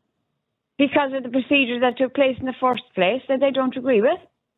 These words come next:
They, they, they would still be partaking in it, so, eh, they, they, they should be just left alone.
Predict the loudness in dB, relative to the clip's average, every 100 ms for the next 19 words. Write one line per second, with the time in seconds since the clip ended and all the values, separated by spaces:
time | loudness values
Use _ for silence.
0 | _ _ _ _ _ _ _ _ 0 2
1 | 4 2 2 2 0 0 -6 -2 -2 0
2 | 0 0 0 0 0 0 0 0 0 -4
3 | 0 2 4 2 0 -2 -4 -4 -2 -2
4 | 2 0 2 -2 -2 -2 -2 -2 0 0
5 | 0 2 2 2